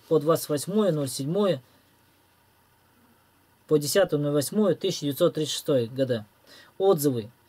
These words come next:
Часть вторая. Отзывы десятая, тридцать вторая, пятьдесят пятая страница.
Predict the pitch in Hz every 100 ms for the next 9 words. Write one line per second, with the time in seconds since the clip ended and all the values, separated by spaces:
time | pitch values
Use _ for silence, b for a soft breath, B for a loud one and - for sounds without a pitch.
0 | - 170 180 - 170 151 123 175 185 170
1 | 170 127 b b b - 127 151 139 196
2 | 185 151 117 113 - 151 - - 160 170
3 | 185 120 - 143 165 156 - 151 127 107
4 | 110 - 131 123 - 107